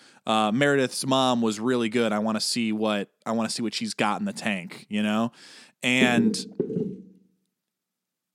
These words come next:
d-, I, maybe this is asking for some spoilers here, but are we gonna get any explanation? Are we gonna see a resolution to why Han and Christina don't,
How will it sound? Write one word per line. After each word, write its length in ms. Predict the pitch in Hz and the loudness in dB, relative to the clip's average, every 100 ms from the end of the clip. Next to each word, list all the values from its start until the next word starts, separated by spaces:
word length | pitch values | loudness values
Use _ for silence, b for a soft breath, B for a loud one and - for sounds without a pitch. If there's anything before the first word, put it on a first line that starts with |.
| _ _ _ | _ _ _
d-, 100 | - - | -12 -6
I, 180 | - - - | -6 -6 -2
maybe 260 | 156 156 | 0 2
this 160 | 156 - | 2 2
is 200 | 135 131 | -2 -2
asking 440 | 131 131 139 147 120 | -2 -2 -2 -4 -2
for 120 | 127 | -2
some 140 | 120 113 | -2 -4
spoilers 520 | - 117 117 117 - | -2 0 2 0 0
here, 160 | 120 107 | -2 0
but 180 | 107 - | -2 2
are 120 | 131 | 2
we 80 | 202 | 2
gonna 180 | 277 277 | 2 0
get 240 | - 107 | 2 0
any 180 | 160 160 | 2 0
explanation? 680 | 156 - 131 107 127 214 240 | -2 -2 0 0 0 -2 -2
Are 140 | 120 | 0
we 100 | 127 | 2
gonna 180 | 131 175 | 2 0
see 440 | 147 - - 131 170 | 0 -2 0 2 2
a 60 | |
resolution 560 | 135 135 131 127 - 170 | 4 2 2 0 0 -2
to 100 | 131 | 0
why 180 | 113 117 | 2 0
Han 320 | 113 117 127 | 0 -2 -2
and 80 | 123 | -4
Christina 400 | 123 - 127 113 | -6 -4 -2 -2
don't, 340 | 107 113 117 | 0 0 -2